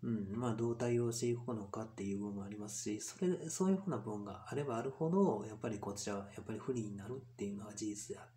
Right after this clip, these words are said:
て、だからまあ、その辺のところは一般人の方たちは、まあ、そっとしておいてほしいね。淡井圭介のことを。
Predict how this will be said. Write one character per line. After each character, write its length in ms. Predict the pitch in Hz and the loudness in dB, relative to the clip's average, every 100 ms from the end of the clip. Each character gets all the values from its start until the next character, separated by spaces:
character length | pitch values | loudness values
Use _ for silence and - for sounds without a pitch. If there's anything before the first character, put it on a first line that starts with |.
| - | -12
て、 180 | 117 - - - - - - - - - | -12 -12 -10 -6 -2 0 -2 -2 -8 -2
だ 80 | 170 | 0
か 60 | 156 | 0
ら 40 | |
ま 120 | 143 | -2
あ、 40 | 107 | -4
そ 140 | 110 | -6
の 60 | 104 | -6
辺 180 | 117 | -4
の 60 | 113 | -2
と 140 | 123 131 | 0 0
こ 120 | 156 | 2
ろ 80 | 160 | 2
は 80 | |
一 100 | 170 170 | 0 0
般 160 | 175 165 | 0 2
人 160 | 101 | 2
の 80 | 98 | 0
方 220 | 98 98 | -2 -2
た 120 | 95 95 | -2 -4
ち 420 | 104 104 104 107 | -6 -4 -2 -2
は、 320 | 147 135 117 - - - - | 0 -2 -4 -12 -20 -20 -6
ま 360 | 123 110 90 - | 0 0 -2 -8
あ、 160 | - - - - - - - - - - - - _ - - - - - - - - - - - - - - - - - | -16 -18 -20 -20 -20 -20 -20 -20 -20 -20 -20 -20 _ -20 -20 -20 -20 -20 -20 -20 -20 -20 -20 -20 -20 -20 -20 -20 -20 -8
そ 220 | - - 160 | 0 2 2
っ 80 | - | 2
と 100 | 104 | 2
し 80 | |
て 80 | - | 2
お 100 | 104 | 0
い 40 | 104 | -4
て 140 | 113 | -6
ほ 100 | - | -4
し 160 | - 107 | -6 -6
い 40 | |
ね。 180 | 113 - | -10 -8
淡 280 | 110 104 101 | -6 -4 -4
井 60 | |
圭 220 | 98 113 98 | 0 0 0
介 260 | - 107 | -4 -6
の 120 | 101 | -8
こ 160 | - 98 | -8 -8
と 100 | 98 | -6
を。 240 | 101 104 | -8 -8